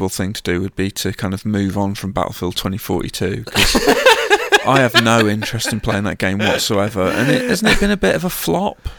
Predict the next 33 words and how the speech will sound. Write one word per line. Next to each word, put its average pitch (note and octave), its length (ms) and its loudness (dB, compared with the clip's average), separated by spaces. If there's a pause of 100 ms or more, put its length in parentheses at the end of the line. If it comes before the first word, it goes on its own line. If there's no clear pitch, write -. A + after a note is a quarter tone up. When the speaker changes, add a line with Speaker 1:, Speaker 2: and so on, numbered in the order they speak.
Speaker 1:
I F#3 60 -4
don't F3+ 140 -2
know, C#3+ 80 4
Speaker 2:
It, C#3+ 160 2
Speaker 1:
it - 20 0
might C#3 160 -2
Speaker 2:
yeah, B2 380 4
they, A#2+ 180 2
they A#2 200 -2
said A2+ 240 0
it G#2 100 -8
didn't G#2+ 240 -8
perform A2 400 -8
how G#2 160 -8
they G#2+ 120 -10
wanted G#2 360 -10
it - 40 -4
Speaker 1:
So, A3+ 120 2
Speaker 2:
to A3 60 2
Speaker 1:
like, A3+ 200 2
Speaker 2:
perform, - 380 -8
Speaker 1:
move G#3+ 360 4
Speaker 2:
um, G3 100 4
Speaker 1:
on, G3+ 300 0 (100)
start - 360 0
again, G3+ 360 0
Speaker 2:
financially. - 320 -2
Speaker 1:
d-, - 40 -12
do F#3 120 0
something F#3+ 320 -2
new. G3 360 0
Fucking - 560 -6
hell. F3 440 -2